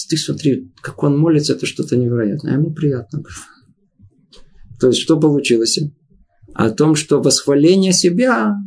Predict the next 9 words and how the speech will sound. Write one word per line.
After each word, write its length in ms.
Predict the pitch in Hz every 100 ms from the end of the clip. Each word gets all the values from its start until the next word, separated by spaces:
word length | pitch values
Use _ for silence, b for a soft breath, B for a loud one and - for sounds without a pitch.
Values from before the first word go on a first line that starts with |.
| 196 _ _ _
оно 320 | - 127 156 160
более 320 | 185 185 180
приятное, 540 | 165 170 180 160 139
чем 220 | - 139
то 120 | 131 156
восхваление, 640 | 156 - 156 165 165 135
которое 380 | 127 147 135 135
восхваляет 560 | 127 - 127 135 120
Творца. 540 | - 139 - 262 147